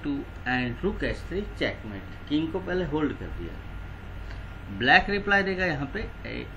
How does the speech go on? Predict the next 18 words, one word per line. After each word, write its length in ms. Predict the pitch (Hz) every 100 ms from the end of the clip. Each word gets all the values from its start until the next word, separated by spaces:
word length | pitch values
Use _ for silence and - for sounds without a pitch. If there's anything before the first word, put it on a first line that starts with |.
| 147
ए 100 | 135
फ़ोर। 220 | - - - - - - - - - - - - - - - -
अब 120 | 202
हम 160 | 240 233
खेलेंगे 380 | 214 180 165 127
किंग 300 | 113 110 104
ई 60 | 101 -
थ्री, 160 | 156 240 240 - - - - 92
ब्लैक 280 | 90 87 -
रिप्लाई 300 | 98 156 170
देगा 240 | 175 170 -
ए 100 | 117 113 -
थ्री, 220 | 156 226 - - - - - - -
किंग 220 | 156 147
एफ़ 260 | 95 - -
फ़ोर, 240 | 170 240 - - - - - - - - - - -
ए 120 | 120 113
टू 100 | -